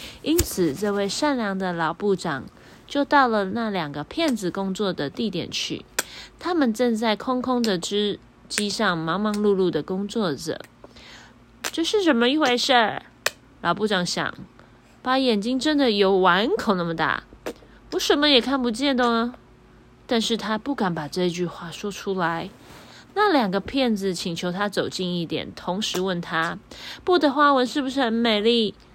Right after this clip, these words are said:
色彩是不是很漂亮？”他们指着那两架空空的织机。这位可怜的老大臣眼睛越睁越大，可是他还是看不见什么东西，因为的确没有什么东西可看。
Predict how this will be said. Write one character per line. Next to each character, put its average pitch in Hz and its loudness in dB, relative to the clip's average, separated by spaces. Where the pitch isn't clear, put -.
色 233 2
彩 214 2
是 185 -2
不 202 -2
是 190 -4
很 156 -2
漂 220 -2
亮？” 254 2
他 370 8
们 339 4
指 214 2
着 208 2
那 214 2
两 180 0
架 202 -4
空 277 -2
空 277 2
的 233 2
织 202 -2
机。 208 -2
这 285 4
位 262 4
可 - -4
怜 170 0
的 180 -2
老 156 -2
大 185 -2
臣 160 -6
眼 175 0
睛 220 0
越 233 2
睁 175 -4
越 160 -2
大， 147 -8
可 330 0
是 330 4
他 339 8
还 285 6
是 285 0
看 311 2
不 240 -2
见 254 0
什 214 -4
么 196 -2
东 214 0
西， 220 -2
因 262 2
为 254 6
的 185 0
确 254 2
没 202 2
有 185 0
什 190 -4
么 147 -6
东 165 -2
西 170 -2
可 165 -8
看。 - -4